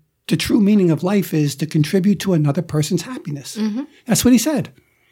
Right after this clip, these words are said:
Speaker 1: So that's my job.
Speaker 2: Because I would argue that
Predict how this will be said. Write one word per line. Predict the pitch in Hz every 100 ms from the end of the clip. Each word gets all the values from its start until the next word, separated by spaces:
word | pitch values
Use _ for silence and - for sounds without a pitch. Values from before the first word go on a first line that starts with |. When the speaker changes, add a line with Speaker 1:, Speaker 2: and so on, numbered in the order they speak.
| _ _ _ _ _ _
Speaker 1:
So | - 165
that's | 160 170 -
my | 208
job. | 302 294 147 -
Speaker 2:
Because | 247 277 277
I | 247
would | 285 277
argue | 247 254 240 226 175
that | 202 196